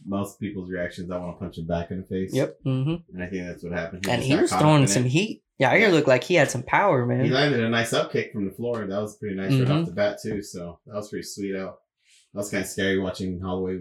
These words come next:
Speaker 1: trying to walk into his guard.
Speaker 2: Yep.
Speaker 1: Um, but that was a great fight, man.
Speaker 2: Yeah, hope all you, uh, all the listeners got to watch that fight 'cause it was a, it was a treat for sure.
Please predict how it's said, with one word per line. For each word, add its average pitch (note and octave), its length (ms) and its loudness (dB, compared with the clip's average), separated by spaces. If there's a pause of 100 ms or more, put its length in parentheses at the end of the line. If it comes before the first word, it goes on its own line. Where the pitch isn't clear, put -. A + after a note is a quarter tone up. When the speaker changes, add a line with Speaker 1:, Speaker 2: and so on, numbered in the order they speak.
(100)
Speaker 1:
trying F2+ 200 -6
to F2 40 -10
walk F2+ 220 -8
into F#2+ 220 -8
his E2+ 140 -8
guard. F2+ 360 -8 (220)
Speaker 2:
Yep. - 280 -2 (220)
Speaker 1:
Um, - 280 -14 (200)
but - 260 -6 (440)
that G#2+ 100 -2
was A#2 140 0
a - 20 -10
great G2 220 -2
fight, G2 280 -6
man. E2+ 180 -20 (360)
Speaker 2:
Yeah, C#3 200 6
hope D3 200 4
all C#3+ 160 8
you, C3+ 260 4
uh, C3 240 6
all C3 140 4
the C3 80 4
listeners B2+ 320 2
got B2+ 200 2
to C3+ 80 2
watch B2 260 2
that B2 220 2
fight B2+ 300 2
'cause A#2+ 200 0
it - 40 2
was A#2+ 160 0
a, A#2+ 140 2
it B2 60 0
was A#2+ 120 -2
a A#2+ 60 0
treat A#2+ 300 -4
for A#2+ 80 -8
sure. C3 400 0